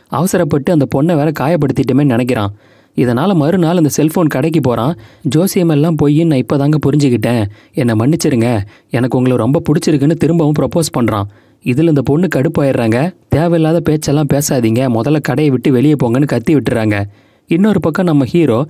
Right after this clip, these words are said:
ஹீரோயின் சொன்ன அந்த தெருமோன கையேந்தி பவன் கடைக்கு போறாரு. டிஃபன் வாங்கி அங்கிருந்த சட்னி எப்படி இருக்குன்னு டேஸ்ட் பண்ணி பார்க்குறாரு. ஹீரோயின் சொன்ன மாதிரி அது உண்மையிலே சூப்பரா இருக்கு. அன்னைக்கு ராத்திரி அம்மாவுக்கு phone பண்ணி ஹோட்டல் நல்லாவே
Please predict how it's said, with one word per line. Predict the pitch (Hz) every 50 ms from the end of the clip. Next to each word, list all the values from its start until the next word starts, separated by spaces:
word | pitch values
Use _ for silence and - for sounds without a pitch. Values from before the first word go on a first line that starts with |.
| - - _ _ - -
ஹீரோயின் | 190 214 214 190 175 151
சொன்ன | 147 - 139 131 131 131
அந்த | 143 151 147 127 - 139
தெருமோன | 143 180 180 165 143 151 165 147
கையேந்தி | - 127 147 170 170 156 160
பவன் | 143 131 127 131
கடைக்கு | 127 - 120 135 151 151 139 127 120
போறாரு. | 123 120 110 104 113 143 175 - - - - - _ _ - 151
டிஃபன் | 147 - 202 190
வாங்கி | 170 139 131 135 131 113 113 131 170 - - - - _
அங்கிருந்த | - 135 131 131 147 180 190 175 -
சட்னி | 156 135 135 - 196 175
எப்படி | 143 131 - 175 165
இருக்குன்னு | 151 135 127 135 151 156 160
டேஸ்ட் | 160 170 - -
பண்ணி | - 131 127
பார்க்குறாரு. | 110 127 117 110 117 113 107 107 104 98 101 - _ _ _ _ _ -
ஹீரோயின் | - 156 190 190 180 165
சொன்ன | 147 - 143 131 156 170
மாதிரி | 160 151 147 175
அது | 170 147 123
உண்மையிலே | 127 147 170 175 160 165 175 147
சூப்பரா | - 160 156 170 165 156
இருக்கு. | 135 127 110 117 127 151 190 202 190 _ _ _ _ _ -
அன்னைக்கு | - 143 151 151 139 139
ராத்திரி | 135 139 160 147 - - 175 175
அம்மாவுக்கு | 151 135 151 180 196 175 - -
phone | 147 - 151 151 160 151
பண்ணி | 135 123 120 131 147
ஹோட்டல் | 143 - 156 170 160 185 160 143
நல்லாவே | 127 120 135 156 170 151 160